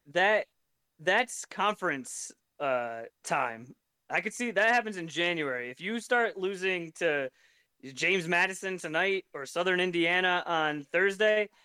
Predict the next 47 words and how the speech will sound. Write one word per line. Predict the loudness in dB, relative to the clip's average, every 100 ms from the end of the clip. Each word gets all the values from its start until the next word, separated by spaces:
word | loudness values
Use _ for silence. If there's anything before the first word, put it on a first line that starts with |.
| _ -4
that's | -2
more | 2 2 2
of |
what | 2 2
happened | 2 -2 -8
to | -4 -4
Louisville | -2 0 0 0 -2
last | 0 0 -2 -10
year, | -12 -8
where | 0 2 2
it's | 0
not, | 0 0 0 0
"Oh, | 2 2 4 4 4
no, | 2 2
like, | 2 0 -4
yeah, | 0 0 -2 -6
you | -4
know, | -2
just | -4 -2
a |
little | -2
tune-up, | 2 2 2 2
you | 0
know, | 2
we |
got | 2 2
beat, | -2 -6 -4 0
you |
know, | 2
you | 2 2
went | 2
on | 2
the |
road | 4 4 4
and | 2
you | 2
had | 0
to | 0
play | -2 0
Purdue | -2 -2 2 2 2
or | -2
something | -6 -6 -4
like | -2 2
that." | 2 0 -10 -20 _ 2
That | 2 4
is | 2 2
a, | 2 2